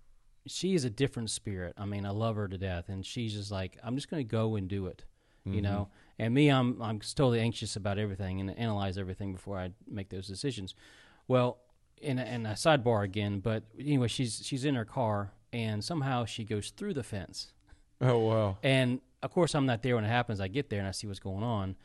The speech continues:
Speaker 1: And it was like, well, I, you know, mis-,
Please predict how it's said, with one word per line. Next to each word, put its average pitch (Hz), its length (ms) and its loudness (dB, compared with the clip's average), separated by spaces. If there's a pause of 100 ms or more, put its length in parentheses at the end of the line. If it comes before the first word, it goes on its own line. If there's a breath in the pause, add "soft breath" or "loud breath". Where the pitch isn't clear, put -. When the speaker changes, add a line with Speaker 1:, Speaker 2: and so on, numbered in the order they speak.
(360 soft breath)
Speaker 1:
And 110 360 0
it 117 40 0
was 107 280 -2
like, 104 240 -2
well, 113 160 -2
I, 104 180 -4 (220)
you 131 80 -2
know, 107 120 -2
mis-, 117 320 -2